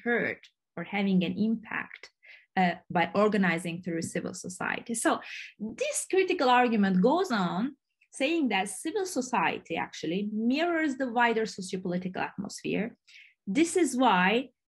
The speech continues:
um, in the Gramscian scholarship, critical scholarship, the relationship between civil society and democracy is not necessarily positive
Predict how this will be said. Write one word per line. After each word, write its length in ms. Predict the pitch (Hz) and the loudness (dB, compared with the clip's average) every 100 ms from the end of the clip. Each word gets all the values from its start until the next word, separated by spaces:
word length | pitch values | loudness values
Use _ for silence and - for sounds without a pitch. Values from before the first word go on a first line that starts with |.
| _ | _
um, 560 | 214 208 196 196 190 185 | 0 2 2 2 0 0
in 140 | 214 233 | 2 2
the 80 | |
Gramscian 520 | 214 220 226 226 208 185 | 2 -2 -2 -2 -2 -2
scholarship, 640 | 185 185 165 - - 180 | -2 -4 -4 -6 -10 -6
critical 340 | 214 214 185 | -4 -4 -4
scholarship, 680 | 180 - 190 - - 190 185 185 | -8 -4 -4 -4 -6 -6 -6 -4
the 100 | 202 | 2
relationship 760 | 220 233 294 302 285 - 208 | 4 4 2 -2 -4 -2 -2
between 320 | 196 196 196 | -2 -2 -4
civil 300 | 196 - 277 | -4 -6 -6
society 580 | 285 254 247 233 196 202 | -4 -6 -2 -2 0 -2
and 160 | 190 185 | -2 0
democracy 640 | 196 214 254 220 214 - | 0 0 -2 -6 -10 -10
is 160 | - 196 | -6 -2
not 260 | 208 240 214 | 0 0 -2
necessarily 600 | 202 185 185 190 160 185 | -4 -4 -4 -2 -2 -4
positive 520 | - 196 247 262 | -4 -4 -4 -4